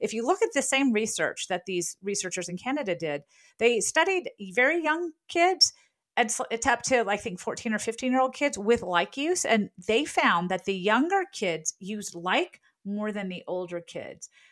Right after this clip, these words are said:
which means that what happens is the younger kids are looking to the older kids for models, linguistic models. And when something seems like it's an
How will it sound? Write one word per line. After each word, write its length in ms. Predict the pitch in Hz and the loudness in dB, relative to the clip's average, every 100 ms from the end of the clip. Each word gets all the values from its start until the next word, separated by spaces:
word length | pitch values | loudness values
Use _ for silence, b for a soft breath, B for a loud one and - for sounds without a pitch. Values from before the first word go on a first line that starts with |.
| _ | _
which 280 | - 254 254 | -2 0 0
means 360 | 226 349 453 - | -2 -4 -4 2
that 260 | 247 202 | 6 6
what 120 | 226 202 | 4 0
happens 380 | 320 - 392 | 0 0 -2
is 240 | 254 220 - - | -4 -4 -8 -12
the 140 | 226 | -6
younger 300 | 220 359 453 | -2 -2 -4
kids 240 | - 269 214 | 0 0 0
are 100 | 214 | -4
looking 300 | 220 233 214 | -4 -4 -4
to 140 | 226 | -4
the 180 | 196 - - | -2 -2 0
older 260 | 247 262 | 0 2
kids 440 | 240 - 131 - - | -2 -2 -6 -6 -4
for 340 | 214 185 131 | 0 0 -2
models, 500 | 202 180 185 254 370 233 | 0 2 2 0 -4 -4
linguistic 400 | 202 214 - 196 | -6 -6 -10 -4
models. 400 | 185 180 277 - | -4 -2 -6 -4
And 160 | 214 | -4
when 140 | 226 226 | -4 -4
something 360 | - 349 403 403 | -8 -10 -10 -10
seems 280 | 320 269 | -6 -6
like 180 | 240 220 | -6 -8
it's 120 | 208 | -10
an 80 | 185 | -10